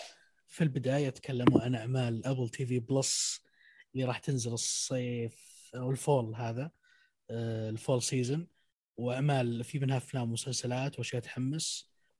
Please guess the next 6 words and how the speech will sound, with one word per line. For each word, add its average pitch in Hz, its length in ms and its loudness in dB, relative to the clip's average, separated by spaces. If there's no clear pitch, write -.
آه، 120 500 0
تكلموا 147 600 2
بعدها 131 400 0
مباشرة 139 560 0
عن 160 600 0
إصدار 131 460 0